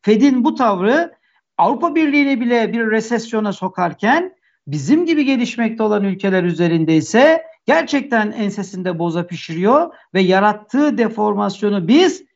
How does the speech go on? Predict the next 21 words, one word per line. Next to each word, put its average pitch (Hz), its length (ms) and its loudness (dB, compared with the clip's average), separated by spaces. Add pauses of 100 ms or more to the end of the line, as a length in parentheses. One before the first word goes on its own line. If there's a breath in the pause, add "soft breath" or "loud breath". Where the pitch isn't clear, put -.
cari 160 480 2
açık 302 260 -4
olarak 233 440 -2
görüyoruz, 180 580 -4 (240 soft breath)
bütçe 311 380 0
açığı 254 340 -2
olarak 208 440 2
görüyoruz, 170 580 -2 (300 soft breath)
dış 339 200 6
ticaret 269 500 0
açığı 262 340 -2
olarak 196 400 -2
görüyoruz. 170 540 -4 (200 soft breath)
Peki 285 240 0
bunun 302 300 0
karşılığı 262 800 0 (180)
ne? 247 460 0 (120)
Enflasyonla 214 840 -4
büyüme 208 320 2
arasındaki 185 720 0
dengeyi 214 720 2